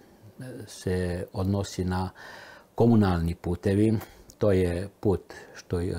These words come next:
veže, e, nacionalni put za Nermić, nacionalni put za Jabalče, Karaševo za Klokotić. I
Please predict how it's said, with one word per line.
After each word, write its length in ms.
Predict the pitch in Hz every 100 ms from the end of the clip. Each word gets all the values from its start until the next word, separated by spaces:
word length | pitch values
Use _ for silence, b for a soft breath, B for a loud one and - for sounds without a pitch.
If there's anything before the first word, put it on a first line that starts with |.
| 87
veže, 380 | 82 98 87 101
e, 220 | 85 90 - - _ _ 90 82 95
nacionalni 880 | 92 92 101 95 - 87 87 85
put 280 | 82 87 82 - - B B B -
za 240 | 87 87
Nermić, 520 | 85 104 107 107 107 104 -
nacionalni 640 | 98 98 - 90 92 92
put 280 | - 104 87
za 120 | 85
Jabalče, 720 | 87 95 101 104 104 - 107 104 - B B B B B _
Karaševo 540 | - 101 107 - 95 90
za 140 | 92
Klokotić. 760 | - 90 - 104 107 127 120 - - - - _ _ B B B B B B -
I 320 | 101 95 95